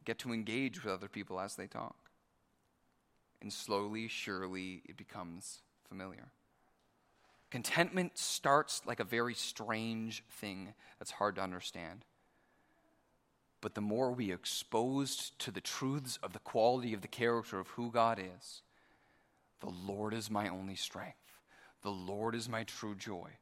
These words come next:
The Lord orders my days," the more we can learn to speak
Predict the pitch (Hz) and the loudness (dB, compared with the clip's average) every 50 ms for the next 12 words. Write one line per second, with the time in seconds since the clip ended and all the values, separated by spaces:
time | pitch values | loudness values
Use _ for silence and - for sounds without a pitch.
0 | _ - - - - _ _ _ _ 98 95 98 98 101 107 113 117 123 123 120 | _ -20 -20 -20 -20 _ _ _ _ -2 -2 -2 0 -2 0 0 0 0 0 0
1 | 110 113 117 113 113 107 107 107 104 104 101 87 101 101 92 98 110 123 - - | 0 0 2 0 0 0 0 0 0 0 0 -2 -6 -8 -10 -16 -18 -16 -16 -16
2 | - - _ _ _ _ _ _ _ _ _ _ - 107 98 95 98 104 107 107 | -16 -18 _ _ _ _ _ _ _ _ _ _ -8 -6 -4 -2 0 2 2 4
3 | 110 113 110 95 92 117 110 - 117 104 104 104 107 107 104 101 101 95 92 92 | 4 2 2 0 -4 -6 -6 -6 -6 -6 -4 -4 -4 -4 -4 -4 -4 -4 -4 -6
4 | 87 98 - _ - 113 - - - - - - - 123 127 127 _ | -8 -10 -10 _ -6 -4 -2 0 0 -2 -2 -4 -4 -6 -6 -6 _